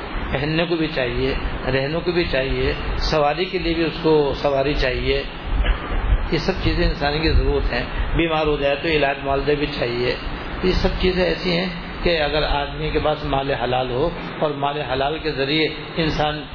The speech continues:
یہ سب چیزیں حاصل کرے، برکت، راحت، مزہ، سکون،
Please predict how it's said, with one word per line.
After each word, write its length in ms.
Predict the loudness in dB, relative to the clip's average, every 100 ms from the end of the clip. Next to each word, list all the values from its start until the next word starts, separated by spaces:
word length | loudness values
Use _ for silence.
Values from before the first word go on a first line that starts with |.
| -6
یہ 120 | 0 0
سب 160 | 0 -2
چیزیں 320 | 0 2 2 0
حاصل 380 | 0 -2 -4 -8 -2
کرے، 240 | 0 0 -2 -10 -6
برکت، 580 | -4 -2 -4 -4 -4 -6 -6 -2 0 0 -2 -4 -6 -6 -6 -6 -6 -8 -2
راحت، 340 | 0 2 0 -2 -4 -10 -10 -8 -8 -6 -8 -8 -8 -6 -2 0 4 2 2 0 2
مزہ، 320 | 2 2 0 -2 -10 -12 -12 -12 -10 -8 -4 -2 0 0 0 0
سکون، 600 | 0 0 2 2 2